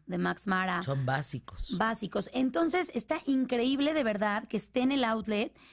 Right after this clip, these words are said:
Speaker 1: porque tienen, como te digo, descuentos de, del treinta hasta el setenta por ciento, y entonces podemos encontrar una gabardina divina negra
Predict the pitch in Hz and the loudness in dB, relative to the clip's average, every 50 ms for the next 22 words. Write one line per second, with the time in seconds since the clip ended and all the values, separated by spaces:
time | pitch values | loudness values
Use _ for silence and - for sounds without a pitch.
0 | - - - _ _ _ _ _ _ _ _ _ - 233 202 - 208 - - 240 | -20 -20 -20 _ _ _ _ _ _ _ _ _ -4 -4 -4 -4 -6 -6 -2 0
1 | 285 277 320 330 339 - 269 233 220 202 226 214 240 262 262 233 214 202 - - | 2 4 4 2 2 2 2 0 0 0 0 0 2 2 2 2 0 -2 -2 -2
2 | - 254 262 269 269 302 302 311 233 262 240 226 214 196 185 214 220 190 - 254 | -2 0 0 2 2 2 2 2 2 2 2 0 0 -2 -2 -2 -2 0 0 0
3 | 262 285 285 269 320 302 - 214 208 - 202 185 - 269 294 285 359 359 - 254 | 2 2 2 0 0 -2 -2 -4 -2 -2 -2 -2 0 0 2 2 0 0 0 -2
4 | 220 - - 247 233 226 202 - 247 233 220 240 262 254 302 269 - - 240 233 | -4 -2 -2 -2 -2 0 0 0 0 0 0 0 0 -2 -2 -4 -2 0 2 2
5 | 262 277 311 - 254 220 214 - 254 277 285 269 247 214 208 208 202 202 202 202 | 2 2 2 0 0 -2 -2 0 0 2 2 2 2 0 0 0 0 0 -2 0
6 | 233 269 277 294 294 247 233 214 233 254 262 262 247 240 240 247 254 254 247 233 | 0 0 2 0 0 0 -2 0 0 0 2 2 2 2 2 2 2 2 2 2
7 | 247 233 226 247 320 | 0 0 0 0 -2